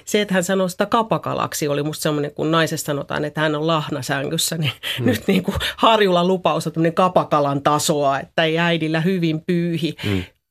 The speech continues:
Speaker 1: On. Mä koen, että se on hienoa, että Elsa on noin ilkeä, mut mä koen, että hän performoi kielellään samalla tavalla kuin hän myöhemmin performoi ulkonäöllään. Että hän oikeastaan venyttää niitä rajoja, että missä voidaan olla. Ja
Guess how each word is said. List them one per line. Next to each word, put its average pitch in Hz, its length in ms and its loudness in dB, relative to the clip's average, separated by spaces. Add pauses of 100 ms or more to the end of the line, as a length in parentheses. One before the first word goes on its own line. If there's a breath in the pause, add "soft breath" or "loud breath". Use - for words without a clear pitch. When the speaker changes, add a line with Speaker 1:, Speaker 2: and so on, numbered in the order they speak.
Speaker 1:
On. 196 300 4 (240)
Mä 233 120 0
koen, 185 320 2
että 165 160 -4
se 196 60 0
on 180 100 0
hienoa, 180 560 0
että 156 220 -4
Elsa 185 400 0
on 165 200 0
noin 151 300 0
ilkeä, 208 520 0
mut 170 160 -4
mä 190 80 0
koen, 196 320 0
että 165 200 -4
hän 180 280 -2
performoi 160 640 0
kielellään 165 840 -2 (200 loud breath)
samalla 196 400 2
tavalla 160 460 2
kuin 147 200 -2
hän 156 140 2
myöhemmin 156 540 2
performoi 160 600 2
ulkonäöllään. 131 960 0 (320 loud breath)
Että 170 160 0
hän 185 140 4
oikeastaan 190 500 0
venyttää 226 480 2
niitä 147 240 0
rajoja, 135 500 -2
että 139 200 -6
missä 170 360 0
voidaan 143 440 0
olla. 143 300 0
Ja 139 200 -2